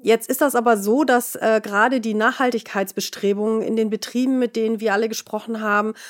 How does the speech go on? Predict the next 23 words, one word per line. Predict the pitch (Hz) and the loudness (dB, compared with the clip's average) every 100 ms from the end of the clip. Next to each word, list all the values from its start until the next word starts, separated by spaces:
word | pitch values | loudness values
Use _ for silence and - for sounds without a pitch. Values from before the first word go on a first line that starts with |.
| - - - - | -20 -20 -12 -2
äh, | 202 214 | 0 2
das | 214 208 | 0 2
gar | 220 240 | 4 4
nicht | 247 | 2
als | - 214 | -2 -2
obersten | - 226 226 - 220 | 0 0 0 0 0
Antrieb | 214 233 - - 226 226 - - | 2 0 -4 -4 -2 -2 -4 -2
hatten. | 285 226 196 | 0 0 0
Also | 196 208 | -2 2
was, | 233 233 | 2 2
was | 220 233 | 0 0
oder | 214 214 208 | 2 2 2
woraus, | 233 240 233 233 | 2 4 4 2
äh, | - 220 | -2 0
ergibt | 214 196 311 - | 0 0 -2 0
sich | - - | -4 -2
bei | - 190 | 2 2
denen? | 185 180 180 | 4 2 4
Was | 208 - | 4 2
ist | - | -2
das, | 254 - | -2 0
was | 220 - | -2 -2
die, | 226 | -4